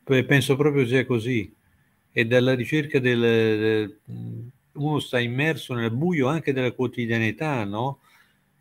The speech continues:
E poi cerca de-, degli spiragli di luce con que-, seguendo questi percorsi oscuri, eh, sconosciuti,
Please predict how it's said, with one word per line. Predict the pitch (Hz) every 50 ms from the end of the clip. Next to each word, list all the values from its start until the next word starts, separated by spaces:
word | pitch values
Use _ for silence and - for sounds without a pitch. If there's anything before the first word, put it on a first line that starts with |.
| _ _ _ _ _
E | - 135 -
poi | - 180 175 -
cerca | - - 175 175 156 - 160 147
de-, | 135 127 131 127 123 120 117 117 113 110 110 110 101
degli | 104 117 117 117 120 113
spiragli | - - - 135 127 139 147 156 147 139 131
di | 120 123
luce | 120 127 139 147 143 - - 123
con | 110 120 117 110
que-, | 117 123 120 113 104
seguendo | - - - 117 110 120 127 123 117 117 113 110 107 107 107 - _ _ _ _ _ _ _
questi | _ - 127 120 - - 123
percorsi | 120 127 117 - - 123 117 117 120 113 110 - - - 120 110 107 104 104 104 101 101
oscuri, | 104 107 104 - - - - 113 113 113 117 113 110 107 104 104 104 101 - _ _ _ _ _ _
eh, | - 120 107 104 104 101 101 98 98 95 98 101
sconosciuti, | 92 - - - 120 110 107 101 - - - 120 117 113 117 - 113 113 113 110 107 104 104 101 101 98